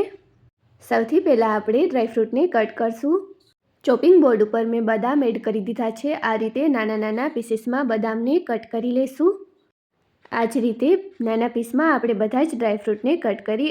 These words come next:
અને તૈયાર કરી લેવાના છે. ખજૂર અને ડ્રાયફ્રૂટના આ રોલ છે એ સુગર ફ્રી હોય છે, એટલે ખાવા માટે ખૂબ હેલ્ધી હોય છે.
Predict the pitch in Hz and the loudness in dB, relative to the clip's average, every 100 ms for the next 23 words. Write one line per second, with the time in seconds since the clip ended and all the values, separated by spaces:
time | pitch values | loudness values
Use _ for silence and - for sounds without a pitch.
0 | - 214 214 208 208 214 233 240 240 247 | -4 -4 -2 -2 -2 -2 -2 0 0 0
1 | 247 247 247 - 320 392 - _ _ _ | 0 -2 -4 0 0 0 -4 _ _ _
2 | _ _ _ - 220 285 339 254 240 233 | _ _ _ -4 -2 2 2 2 0 0
3 | 226 233 247 247 269 285 240 220 214 - | 0 -2 -2 -2 0 2 2 2 0 0
4 | 247 294 - 220 220 220 226 233 247 254 | -2 -2 -4 -4 -2 0 0 0 0 0
5 | 233 233 233 320 285 196 220 285 392 - | 2 0 -2 -2 -2 -4 -2 0 0 -4
6 | 240 220 226 220 214 285 311 269 240 214 | -4 -2 -2 -4 -2 -4 -2 -2 0 0
7 | 202 254 254 247 - | 0 0 0 0 -2